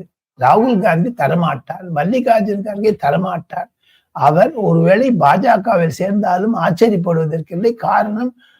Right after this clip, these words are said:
நரேந்திர மோடியினுடைய தலைமையை பாராட்டுகிறார். அவ்வளவு ட்வென்டி ஃபோர் இன்டு செவன் வேலை செய்தாருங்க.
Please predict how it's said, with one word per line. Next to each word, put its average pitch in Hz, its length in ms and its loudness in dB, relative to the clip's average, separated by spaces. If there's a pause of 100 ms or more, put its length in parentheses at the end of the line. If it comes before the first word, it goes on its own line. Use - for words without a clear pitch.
(300)
நரேந்திர 233 500 0
மோடியினுடைய 190 580 0
தலைமையை 214 460 0
பாராட்டுகிறார். 175 840 -2
அவ்வளவு 240 640 -4 (500)
ட்வென்டி 302 320 2
ஃபோர் 277 260 -2
இன்டு 269 260 -4
செவன் 285 340 -2
வேலை 240 300 2
செய்தாருங்க. 151 500 -4